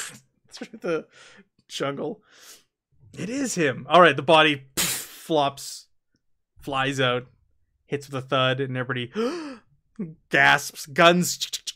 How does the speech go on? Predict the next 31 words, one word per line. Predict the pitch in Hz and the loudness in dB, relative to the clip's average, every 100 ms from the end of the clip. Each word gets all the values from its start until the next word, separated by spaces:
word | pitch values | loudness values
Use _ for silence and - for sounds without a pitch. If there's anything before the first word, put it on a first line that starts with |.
| - 208 | -2 4
all | 196 | 6
go | 196 180 165 | 8 6 8
up, | 160 175 | 6 4
and | 156 | 0
people | 170 156 | -2 -4
come | 175 156 | -2 -2
running | 139 143 139 | 0 0 0
over. | 135 135 165 170 _ _ _ _ _ _ _ _ - | -2 0 -2 -4 _ _ _ _ _ _ _ _ -12
"That | 233 226 - | -10 -10 4
bastard! | 403 339 311 - 202 | 8 8 6 0 -2
He | |
ripped | 247 262 | 0 2
the | 262 196 | 0 0
throat | - 359 370 302 | -2 -2 2 4
out | 262 | 6
of | 240 180 | 6 8
Bosco, | 311 311 - 294 151 - - - | 10 10 8 4 4 0 -10 -2
and | 339 | 2
then | 311 269 | 2 -2
killed | - 311 330 254 | 2 4 4 4
the | 247 | 2
man | 277 277 | 4 2
next | 302 294 - | 2 0 -2
to | 254 214 | 2 2
him, | 160 139 - _ _ _ _ _ _ _ _ _ _ _ | 2 -4 -14 _ _ _ _ _ _ _ _ _ _ _
and | 170 - | -12 -4
took | 311 311 | -2 0
off | 277 | -2
into | 311 302 | -2 -2
the | 277 | -2
woods." | 302 285 185 180 - | 2 4 2 0 -10